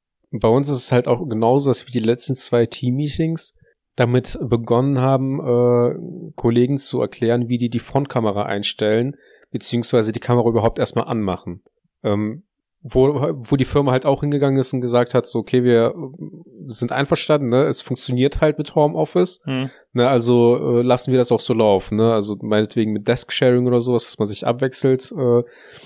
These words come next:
Speaker 1: ähm, mit einem Kollegen, wer zu Hause bleibt und wer dann ins Büro kommt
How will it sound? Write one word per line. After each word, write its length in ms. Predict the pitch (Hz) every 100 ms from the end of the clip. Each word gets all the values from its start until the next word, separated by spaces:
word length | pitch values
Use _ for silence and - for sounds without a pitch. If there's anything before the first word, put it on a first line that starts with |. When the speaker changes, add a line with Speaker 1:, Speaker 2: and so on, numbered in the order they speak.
| - - _ _ 302 135
Speaker 1:
ähm, 600 | 117 117 113 113 113 131
mit 160 | 117
einem 120 | 123 120
Kollegen, 640 | 120 120 120 120 117 113
wer 120 | 110
zu 180 | - 110
Hause 220 | 113 110
bleibt 240 | 117 110
und 80 | 110
wer 100 | 110
dann 140 | 113 107
ins 160 | -
Büro 240 | - 113 131
kommt 380 | 135 135 143